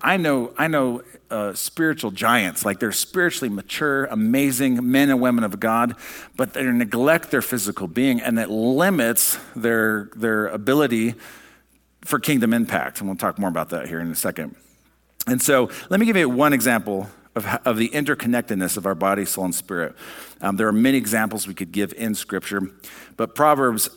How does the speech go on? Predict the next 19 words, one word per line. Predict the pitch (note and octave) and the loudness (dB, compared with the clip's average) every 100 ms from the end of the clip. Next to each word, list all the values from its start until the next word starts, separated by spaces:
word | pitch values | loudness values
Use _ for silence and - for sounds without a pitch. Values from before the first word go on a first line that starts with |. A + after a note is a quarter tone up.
| - | -2
<clears throat> | - - | -2 -8
fourteen | - - C3 - A#2 | -6 -2 -2 0 -2
thirty | G2+ G#2+ G2 E2+ - _ _ _ _ _ _ - | 0 0 0 -2 -6 _ _ _ _ _ _ -10
says | - A2+ F2+ | -2 -2 0
this, | G2 F2+ - - - - - - | -2 -2 -4 -6 -18 -20 -20 -6
"A | - C3 | 0 0
heart | - - G3 G3+ | 0 0 0 0
at | C3 A#2 - | -2 -4 -6
peace | - E3+ B2+ G2 - - _ _ - | -8 -4 -2 0 -2 -4 _ _ -16
gives | G#2+ C#3 D3+ G#2+ | -4 0 0 -2
life | G2 A2 A#2 C3 A#2 F#2 F2+ - - _ _ _ _ _ - | -2 0 2 2 0 -2 -6 -8 -12 _ _ _ _ _ -6
to | A2+ | -4
the | F#2 | -2
body, | F#2 G2+ F2+ D#2 D2+ - _ _ _ _ - | 2 2 2 -2 -8 -14 _ _ _ _ -6
but | A#2+ - C3+ | -6 -2 0
envy | C#3+ C3+ A2 | 2 2 2
rots | G#2+ G#2 - - | 2 2 0 -4
the | |
bones." | F2 F#2 E2+ C2+ C2 - | -4 -2 -4 -8 -10 -10